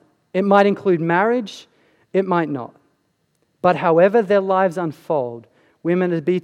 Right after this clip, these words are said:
are to be content with the patterns of relationship between men and women that God has instituted for our own good."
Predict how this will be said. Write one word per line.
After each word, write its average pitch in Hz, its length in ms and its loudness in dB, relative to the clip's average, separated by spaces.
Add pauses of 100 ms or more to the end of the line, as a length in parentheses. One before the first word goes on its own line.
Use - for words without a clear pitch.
(160)
are 165 140 2
to 170 180 -10
be 160 220 -4
content 170 560 -10
with 160 120 -8
the 139 80 -8
patterns 175 500 -6
of 160 120 -12
relationship 156 540 -6
between 147 300 -6
men 156 200 -4
and 151 180 -10
women 139 220 -8
that 135 200 -10
God 165 280 0
has 151 300 -8
instituted 165 920 -10 (420)
for 147 320 -6
our 135 220 -4
own 123 180 -12
good." - 280 -20